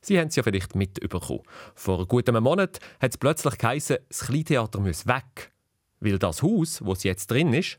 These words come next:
am Bundesplatz zu Luzern, abgerissen werde. Und im Neubau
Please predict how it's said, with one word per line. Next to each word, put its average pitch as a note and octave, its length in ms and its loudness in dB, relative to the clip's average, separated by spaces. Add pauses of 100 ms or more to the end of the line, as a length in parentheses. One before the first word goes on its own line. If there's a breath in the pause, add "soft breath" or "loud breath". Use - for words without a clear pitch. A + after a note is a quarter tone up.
(140)
am F2 100 -2
Bundesplatz C#3+ 680 -2
zu - 100 -6
Luzern, A#2+ 460 0 (360 soft breath)
abgerissen F#2 640 -2
werde. E2 380 -4 (420 soft breath)
Und A#2+ 220 2
im A2 100 4
Neubau A#2+ 500 2